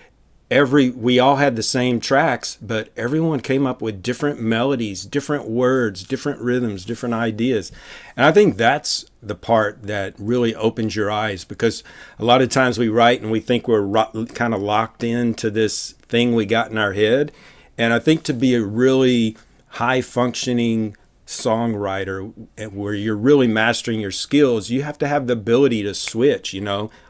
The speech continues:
Okay, maybe this melody I'm hearing is a little cheesy.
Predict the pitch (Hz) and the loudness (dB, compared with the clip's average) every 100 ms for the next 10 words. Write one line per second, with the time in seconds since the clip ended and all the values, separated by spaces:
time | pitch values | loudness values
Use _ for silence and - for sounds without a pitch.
0 | - 117 120 110 120 139 135 127 - 120 | -8 0 2 4 4 4 4 2 2 2
1 | 127 123 113 110 104 117 127 127 131 143 | 2 2 2 0 0 4 4 4 2 2
2 | 120 117 104 - 117 107 95 87 | 0 0 -2 -4 -4 -4 -4 -8